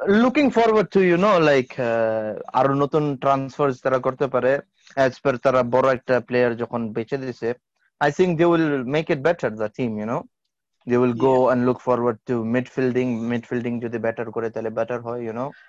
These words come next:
Speaker 2: I don't
Speaker 1: লেফট
Speaker 2: think
Speaker 1: ব্যাকের ভিতরে তাদের,
Speaker 2: লা
Speaker 1: লেফট ব্যাক,
Speaker 2: লিগার
Speaker 1: লেফট
Speaker 2: কেউ
Speaker 1: ব্যাকে তাদের
Speaker 2: No, nobody is taking the transfer window seriously, man। সবাই এত বড় হিট
Speaker 1: Yeah,
Speaker 2: খাইছে।
Speaker 1: uh, transfer,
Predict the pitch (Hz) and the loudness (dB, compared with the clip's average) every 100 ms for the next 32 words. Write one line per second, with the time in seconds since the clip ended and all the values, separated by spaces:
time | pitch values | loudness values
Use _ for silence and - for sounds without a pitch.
0 | - 214 262 294 311 247 262 156 151 160 | -10 0 4 4 4 0 2 2 2 0
1 | 147 143 160 156 160 - - - _ _ | 0 2 2 4 4 4 2 -8 _ _
2 | _ _ 220 196 - 202 220 214 202 165 | _ _ -4 4 6 6 6 4 4 2
3 | 147 190 170 151 165 151 147 - - _ | 4 4 4 2 2 0 -2 -4 -16 _
4 | _ _ _ _ 214 190 214 214 190 220 | _ _ _ _ -12 -2 0 0 0 0
5 | 226 226 226 226 214 - 202 185 180 175 | 4 4 2 2 2 2 -8 -6 -6 -8
6 | - 196 185 - 190 175 165 160 156 - | -2 0 0 -4 -6 -4 -6 -6 -10 -10
7 | 165 156 156 _ 214 127 - _ - - | -10 -10 -12 _ -20 -20 -20 _ -10 -2
8 | 214 233 233 202 202 233 240 240 208 156 | 2 4 2 -2 -4 0 2 2 0 2
9 | 226 156 - - - - 175 156 180 196 | 4 4 2 0 -2 -6 -2 2 4 2
10 | 165 196 | 0 0